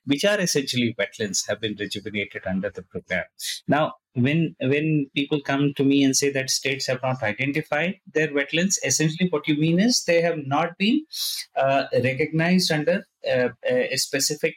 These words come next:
rules, which is called Wetlands Conservation and Management Rules. So these rules were enacted in two thousand and seventeen,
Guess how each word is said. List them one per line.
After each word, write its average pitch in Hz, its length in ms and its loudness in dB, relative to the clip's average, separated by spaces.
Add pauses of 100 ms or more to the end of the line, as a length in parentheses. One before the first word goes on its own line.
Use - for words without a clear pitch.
(160)
rules, 143 440 0
which 123 160 -2
is - 200 0
called 170 300 0
Wetlands 147 500 -2
Conservation 117 640 -4
and 107 160 -4
Management 104 460 -4 (100)
Rules. 95 180 -20
So - 220 -2
these 120 260 2
rules 151 300 0
were 131 180 2
enacted 113 460 -6
in 127 160 0
two 120 140 -8
thousand 113 340 -2
and 107 160 0
seventeen, 139 680 0